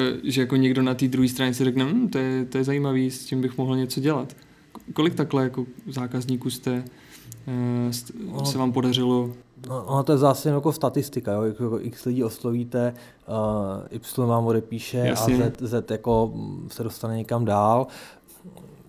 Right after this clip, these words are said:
Speaker 2: Nevím, tak jako, jako vlastně já asi na LinkedInu mám něco přes deset tisíc kontaktů,
Speaker 1: Mhm.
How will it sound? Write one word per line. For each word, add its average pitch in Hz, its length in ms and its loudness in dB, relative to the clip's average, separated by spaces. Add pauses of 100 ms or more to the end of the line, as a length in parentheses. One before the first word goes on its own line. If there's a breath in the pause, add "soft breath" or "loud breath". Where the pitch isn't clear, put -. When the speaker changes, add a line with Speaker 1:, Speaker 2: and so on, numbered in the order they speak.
(220)
Speaker 2:
Nevím, 117 200 -6
tak 107 140 -10
jako, 107 160 -6
jako 107 1300 -10 (520)
vlastně 135 320 -10
já 123 160 4
asi 123 260 0
na 120 80 2
LinkedInu 120 320 0
mám 117 220 2
něco 110 240 -4
přes 120 200 -6
deset 117 240 -4
tisíc 120 300 -8
kontaktů, 139 880 0
Speaker 1:
Mhm. 139 200 2